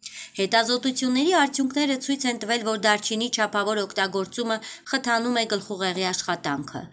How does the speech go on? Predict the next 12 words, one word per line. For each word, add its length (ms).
կանխում 480
դրա 240
վաղաժամ 560
ծերացումը, 720
լավանում 460
է 80
հիշողությունն 800
ու 60
ուշադրությունը, 760
սրանում 560
տեղեկատվության 960
ընկալունակությունը։ 1200